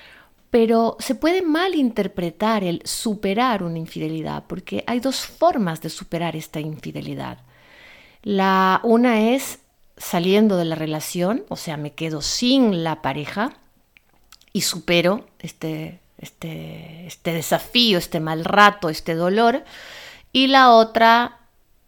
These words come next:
me quedo con mi pareja y supero dentro de la relación la infidelidad.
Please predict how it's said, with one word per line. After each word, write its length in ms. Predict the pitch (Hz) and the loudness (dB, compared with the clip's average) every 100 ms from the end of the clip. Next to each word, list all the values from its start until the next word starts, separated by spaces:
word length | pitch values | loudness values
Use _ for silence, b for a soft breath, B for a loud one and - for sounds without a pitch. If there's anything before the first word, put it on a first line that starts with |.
| _ - | _ -10
me 220 | 175 160 | -6 -6
quedo 420 | - 254 302 233 196 | 2 6 8 8 4
con 180 | 196 | 0
mi 160 | 214 247 | 2 2
pareja 600 | 247 214 214 214 220 220 | 2 2 2 0 -2 -2
y 120 | - 175 | -4 -8
supero 680 | - 170 - 190 196 180 | -6 -10 0 4 4 4
dentro 420 | 165 185 180 160 | 0 -2 -4 -4
de 120 | 175 208 | -4 -2
la 120 | 156 | -2
relación 720 | 180 202 160 - 165 285 269 _ - | -2 -4 -6 -2 0 0 -4 _ -10
la 460 | 180 190 208 - - | -4 0 0 -2 -6
infidelidad. 840 | 170 160 - 135 127 123 147 143 | -6 -6 -10 -8 -6 -6 -4 -4